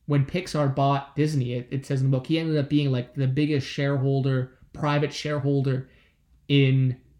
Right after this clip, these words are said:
Disney. I think he ended up owning, like, eight percent of Disney. Now, that doesn't sound like a lot, but that's eight percent of Disney. I don't know how much <laughs> you know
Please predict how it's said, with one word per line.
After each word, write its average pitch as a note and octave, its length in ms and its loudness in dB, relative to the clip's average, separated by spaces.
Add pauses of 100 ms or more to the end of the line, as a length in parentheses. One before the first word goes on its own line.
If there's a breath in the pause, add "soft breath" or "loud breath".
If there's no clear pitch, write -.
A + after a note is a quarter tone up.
Disney. D#3 480 0 (840)
I - 40 -8
think D#3 120 2
he D3 100 4
ended D3 240 0
up C#3+ 120 0
owning, C#3+ 320 2
like, B2+ 240 -2
eight D#3 160 -4
percent C#3 360 -4
of C#3+ 120 0
Disney. E3 480 -2 (180)
Now, C3 400 0 (300)
that D#3 100 0
doesn't D#3 160 2
sound D#3+ 240 -2
like C#3+ 140 0
a C#3 40 0
lot, C3+ 220 0
but C3+ 60 -6
that's C#3+ 400 -4 (260)
eight E3+ 140 0
percent E3+ 260 0
of D3 60 2
Disney. C#3+ 340 2
I B2+ 40 -2
don't D3 160 0
know C#3+ 40 2
how C#3 140 2
much C#3 300 0
<laughs> - 20 -
you D#3 60 2
know C#3+ 280 2